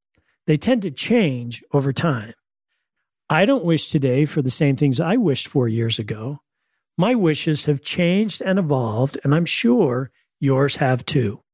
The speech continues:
In nineteen seventy-two, Sean's father, Reiner, was working at a military base in Germany. And Reiner was six feet eight inches tall and was lucky enough to marry Teresa,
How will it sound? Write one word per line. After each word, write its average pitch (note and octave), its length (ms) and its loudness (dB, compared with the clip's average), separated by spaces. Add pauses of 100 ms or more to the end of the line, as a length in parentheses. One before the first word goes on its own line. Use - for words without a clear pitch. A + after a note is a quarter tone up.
(500)
In F3 100 6
nineteen A3 360 2
seventy-two, C#3 800 0
Sean's F3+ 420 0
father, D3+ 340 2
Reiner, C#3 380 0
was C3 160 -2
working D3 340 2
at F3+ 80 2
a F3+ 60 2
military D3+ 560 2
base B2 420 0 (260)
in F#3 120 4
Germany. E3 520 0 (600)
And D3+ 100 4
Reiner F#3+ 280 4
was D#3+ 140 0
six - 300 -4
feet G3 280 2
eight D#3+ 160 4
inches D#3 340 0
tall C3+ 500 0 (320)
and D3+ 120 2
was C#3+ 180 2
lucky F#3+ 380 0
enough C3+ 300 -2
to D3+ 100 0
marry D3 280 2
Teresa, D3+ 720 0